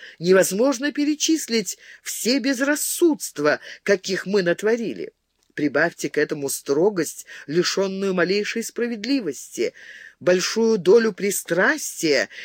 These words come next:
и полнейшую неопытность в делах. При выборе людей на должности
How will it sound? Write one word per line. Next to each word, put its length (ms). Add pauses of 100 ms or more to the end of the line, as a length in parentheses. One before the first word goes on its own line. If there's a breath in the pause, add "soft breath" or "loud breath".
(140 loud breath)
и 140
полнейшую 1120
неопытность 1040
в 160
делах. 640 (1120 soft breath)
При 180
выборе 460
людей 640
на 240
должности 920